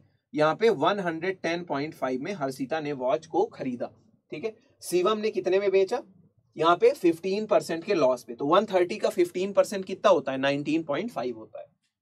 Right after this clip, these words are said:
Clear? अच्छा, बोला है हर्षिता ने अगर इस watch के लिए पे किया है ट्वेंटी टू हंड्रेड टेन रुपीज, यानी कितना times पे किया है? twenty times यहाँ पे अगर पे किया है,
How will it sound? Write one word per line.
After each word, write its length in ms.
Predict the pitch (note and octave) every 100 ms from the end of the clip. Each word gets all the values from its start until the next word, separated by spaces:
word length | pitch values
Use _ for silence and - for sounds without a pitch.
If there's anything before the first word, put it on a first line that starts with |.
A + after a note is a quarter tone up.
| -
Clear? 260 | E3+ A#3 A#3 _ _ _
अच्छा, 260 | C#3+ C#3 B2 _ _ -
बोला 300 | D3 F#3 C4
है 100 | B3+
हर्षिता 520 | E3 D#3+ D#3+ F#3 B3
ने 100 | B3+ A#3
अगर 220 | G#3+ A3
इस 160 | A3+
watch 280 | G3 G3 F#3+
के 120 | F#3
लिए 340 | D#3 C#3+ D#3+ G#3+
पे 300 | - F3 G#3
किया 280 | G#3 F3 D#3+
है 260 | C#3+ E3 G3
ट्वेंटी 420 | - D3+ D#3 G3
टू 220 | G3 G3+ F3+
हंड्रेड 360 | E3 F#3 F#3+
टेन 200 | D3+ D3+
रुपीज, 460 | C#3 B2+ C#3 F#3+ A3+
यानी 260 | C#3 C#3+ E3+
कितना 320 | F3 D#3 D#3+ F#3+
times 340 | F3+ F#3 F3+
पे 180 | D#3+ F3
किया 200 | F3 G3
है? 60 | A3
twenty 400 | D#3 C3+ C3+ F#3+
times 380 | F3+ E3 D#3+ D#3+
यहाँ 180 | D3 C#3
पे 120 | D3
अगर 180 | C#3 C3
पे 180 | C3+ B2
किया 240 | B2 B2
है, 220 | C3 E3+